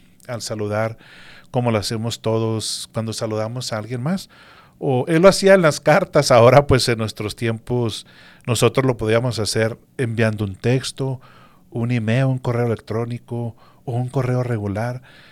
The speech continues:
Sin embargo, cuando investigamos la historia detrás de cada persona mencionada, notamos que ellos eran siervos de Dios y les servían en una variedad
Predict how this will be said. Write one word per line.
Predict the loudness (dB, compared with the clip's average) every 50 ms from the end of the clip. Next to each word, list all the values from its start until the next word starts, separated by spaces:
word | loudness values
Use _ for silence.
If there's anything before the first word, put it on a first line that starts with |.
| -20 -20 -16 -8
Sin | -4 -2 0 0 0
embargo, | 0 -2 0 0 0 0 0 -2 -4 -6 -8 -10 -12 -16 -20 -20 -10 _
cuando | 2 2 2 4 2 0
investigamos | 0 0 0 0 -2 -2 -4 -6 -4 -2 -2 -2 -2 -2 -4 -4 -2
la | -2 0 0
historia | 0 -2 -4 -2 -2 0 0 0 0 0 -2 -4 -6 -8 -12 -18 -20 -20 -20 -20 _ _
detrás | 2 2 2 2 2 0 2 2 4 4 4 2 2 0 -4 -4
de | -4 -4 -2
cada | -2 0 0 2 4 2 2 2
persona | 2 0 0 0 0 -2 -2 -2 0 -2 -2 -2
mencionada, | 0 2 4 4 4 2 0 -2 -2 -2 -2 -2 0 -2 -2 -2 -2 -4 -6 -10 -14 -20 -20 -20 -20 -20 -20 -20 -20 -20 _ _
notamos | 0 0 4 6 8 8 8 6 4 0 -2 -4 -6 -10 -14 _ _ _ -2
que | 2 4 4 4
ellos | 4 4 2 2 0 -2 -4 -10 -8 -4
eran | -2 0 2 2 0 0
siervos | 2 0 0 2 2 4 4 4 4 2 2 2 2 0 0 -2 0
de | 0 0 2
Dios | 2 2 0 2 0 0 -2 -6 -10 -14 -14 -18 -20 _ _ _ _ _ _
y | 0 2 4
les | 4 4 2 2 0
servían | 0 0 0 0 0 0 2 2 2 2 2 0 -2 -6 -10 _ _
en | -4 -2 -2 -2 -2
una | -2 -2 -2 0 0 -2 -2 -4 -6
variedad | -4 -4 -2 -2 -2 -2 -2 0 0 0 0 -2